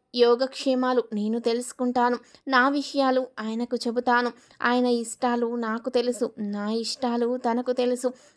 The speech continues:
మా ఇద్దరి అభిప్రాయాలు, మనసు ఒకేలాంటివి. భగవంతుడు నాకు సుమలత గారితో పోల్చేంత రూపం, ఆ గుణం ఇచ్చినందుకు ఆయన మనసులో అటువంటి స్థానంలో ఎక్కడో ఒక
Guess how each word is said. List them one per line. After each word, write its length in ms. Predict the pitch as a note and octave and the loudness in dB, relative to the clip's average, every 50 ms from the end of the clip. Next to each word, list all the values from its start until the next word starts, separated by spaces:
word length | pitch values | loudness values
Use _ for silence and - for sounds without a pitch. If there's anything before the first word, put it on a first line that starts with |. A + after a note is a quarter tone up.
| - - | -10 -2
మా 220 | B3 B3+ C4 C4+ | 2 4 4 4
ఇద్దరి 600 | C4+ C4 C4 B3 A#3 A#3 B3+ C#4 C#4+ C#4 C4+ C4+ - - | 2 2 -2 -4 -6 0 2 2 2 2 -2 -4 -6 -8
అభిప్రాయాలు, 800 | A3+ A3+ C4 C4 B3+ - C4 B3+ B3+ B3+ B3+ B3 A#3+ G#3 A#3+ A3+ - - | -8 -4 -4 -6 -6 -6 -6 -4 -2 0 0 0 0 0 -2 -4 -4 -6
మనసు 500 | G#3+ G#3 G#3 G#3 G3+ G#3+ A3+ A3+ - - | -6 -4 -4 -4 -4 -4 -4 -6 -4 -4
ఒకేలాంటివి. 1040 | G#3+ A3 A3+ A3 G#3+ G#3 - A#3+ A#3 A#3 A#3+ B3 A#3+ A#3 A#3+ A#3+ B3+ B3 A3+ - - - - - - - - | -4 -4 -2 -4 -4 -6 -6 -6 -6 -4 -4 -2 -2 0 0 2 0 2 0 0 -4 -6 -20 -20 -20 -12 -8
భగవంతుడు 800 | A3+ G#3 A#3+ A#3+ A#3+ B3+ C4+ C#4 C#4 C4+ C4+ C4+ C4+ B3+ B3 B3 B3+ | 2 4 4 4 6 2 0 0 2 2 2 4 4 6 6 6 4
నాకు 440 | B3+ B3 A#3+ A#3+ A#3+ C4 B3 A#3+ B3+ | 4 2 0 0 0 0 0 0 0
సుమలత 500 | B3 - B3 A#3 A#3 A#3+ B3+ B3 B3 B3+ | -2 -2 -2 0 0 0 0 0 0 0
గారితో 540 | B3 A#3 A#3+ A#3 A#3 A#3+ A#3+ - A#3+ A#3 A#3+ A#3+ - - _ _ _ - | 2 2 2 2 2 0 2 4 2 2 2 0 -8 -20 _ _ _ 0
పోల్చేంత 640 | C4+ C4 C4 C#4 C#4 - C#4+ C#4 C4+ B3+ B3+ B3 B3+ | 2 4 4 2 0 -2 -2 0 0 0 0 0 0
రూపం, 400 | B3 A#3+ A#3+ B3 B3+ - B3+ B3 B3 _ - | 2 2 2 0 2 0 -2 -2 -2 _ -8
ఆ 180 | G#3+ G#3 A3 A#3 A3 | -6 -4 -4 -4 -2
గుణం 280 | A3+ A3+ A#3 B3 A#3+ A#3+ - - | -2 0 0 0 -2 -2 -6 -10
ఇచ్చినందుకు 760 | A3+ A3 A3 - - A#3+ A#3+ A#3+ A#3+ A#3 A#3 A3+ A3+ A3+ A#3+ - - - - - - | -12 -10 -8 -6 -4 -2 -2 0 0 0 0 2 2 0 0 0 -8 -20 -16 -6 -2
ఆయన 280 | - C#4+ D4+ D4+ D#4 | 0 2 2 2 4
మనసులో 680 | D4+ C4+ B3+ B3+ C4+ C#4+ C#4 - D#4 C#4+ C4 C4 C4 C4+ - - - _ - | 4 2 2 2 2 0 0 0 2 4 6 6 4 2 0 -10 -18 _ -2
అటువంటి 480 | A#3+ A#3 A#3+ C4+ C4+ C4+ C4+ C4 C4+ C4+ | -2 2 2 2 2 2 -2 -4 -6 -10
స్థానంలో 640 | - - - A#3 A#3 B3 C4 C4 C4 C4 B3 - - | -8 -4 -4 -2 0 2 2 2 2 2 2 0 0
ఎక్కడో 600 | G#3+ A3 G#3+ A3 A3 _ - A#3 A3+ A#3 A#3 A#3 A#3+ | -4 -4 -4 -4 -4 _ -6 -4 -2 -2 -2 -2 0
ఒక 260 | B3 B3 A#3+ - | 0 0 0 -2